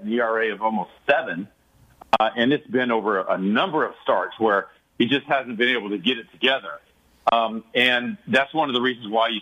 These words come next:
see the Cubs where they are. They have a lot of swing and miss in their game. Uh, sometimes they have lapses. You saw what happened with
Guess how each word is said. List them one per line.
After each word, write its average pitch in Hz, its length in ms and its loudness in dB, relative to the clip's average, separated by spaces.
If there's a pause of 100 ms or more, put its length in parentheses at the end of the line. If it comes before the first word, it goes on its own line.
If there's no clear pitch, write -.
see 123 80 0
the 107 80 -2
Cubs 110 280 -4
where 101 120 -2
they 101 120 0
are. 160 280 0 (360)
They 101 100 -2
have 127 100 0
a 120 40 -2
lot 117 120 2
of 107 120 -12
swing 113 180 0
and 101 100 2
miss 151 180 0
in 165 100 -2
their 156 140 0
game. 143 460 -2 (540)
Uh, 110 180 -2
sometimes 139 360 0
they 117 100 0
have 104 220 0
lapses. 123 600 -2
You 101 160 -4
saw 123 160 2
what 113 100 -4
happened 123 280 -2
with 101 120 0